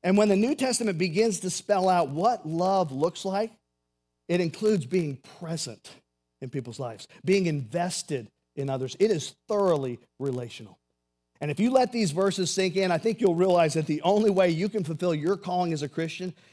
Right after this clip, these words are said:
is to be deeply present with people. So, for example, how often should we be involved in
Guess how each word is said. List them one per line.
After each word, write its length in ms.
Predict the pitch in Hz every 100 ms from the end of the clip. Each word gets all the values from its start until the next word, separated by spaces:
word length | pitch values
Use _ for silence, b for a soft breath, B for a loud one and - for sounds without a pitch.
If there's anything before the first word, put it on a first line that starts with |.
| b
is 160 | - 139
to 80 | 147
be 100 | 135
deeply 440 | 120 175 180 160
present 520 | 135 - 156 139 123 - _ _ -
with 140 | 127
people. 340 | - 123 - _ _ _ _ _ _ _ _ _ _ _ _ _ _
So, 140 | 190
for 140 | 175 180
example, 360 | 185 180 -
how 320 | 131 190 226
often 520 | 202 214 220 156 113 - B
should 220 | - 165
we 100 | 170
be 200 | 160 180
involved 640 | 147 131 160 160 131 127
in 200 | 135 123